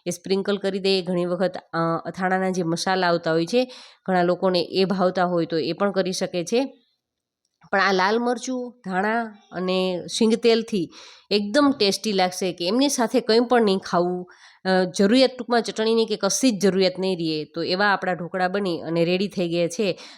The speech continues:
તો આપણે something different shape કાપીએ, એમને પિઝા શેપ્સની અંદર આ રીતે ટ્રાયેંગલ ટ્રાયેંગલ એમના પીસીસ કરી લઈએ તો બાળકોને કંઈક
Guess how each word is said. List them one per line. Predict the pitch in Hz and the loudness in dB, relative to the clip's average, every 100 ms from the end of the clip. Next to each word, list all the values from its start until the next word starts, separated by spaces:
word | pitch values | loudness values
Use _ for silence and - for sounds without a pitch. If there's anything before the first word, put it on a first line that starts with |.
| _ | _
તો | 208 | 0
આપણે | 202 214 220 220 | 0 0 -2 -2
something | 208 214 220 240 214 | -4 -6 -2 0 0
different | 196 196 233 233 | 0 2 2 2
shape | 226 190 | 2 -2
કાપીએ, | - 185 180 190 202 180 _ - | 0 -4 -2 -2 -2 -6 _ -6
એમને | 180 185 | -2 0
પિઝા | 180 196 175 202 | -2 -4 0 0
શેપ્સની | 202 202 180 - 190 | 0 -2 -6 -6 -4
અંદર | 175 175 | -2 0
આ | 170 | 0
રીતે | 170 175 175 | 0 -2 -4
ટ્રાયેંગલ | 160 165 180 180 | -2 -2 0 -2
ટ્રાયેંગલ | 170 170 170 170 | -2 -2 -2 -2
એમના | 165 165 | -2 -4
પીસીસ | 165 160 175 | -6 -10 -12
કરી | - 190 170 | -4 -2 2
લઈએ | 160 175 226 - - _ _ | 2 0 -4 -10 -20 _ _
તો | - | -6
બાળકોને | 185 185 190 202 196 | 0 2 0 -4 -4
કંઈક | 196 196 | -6 -8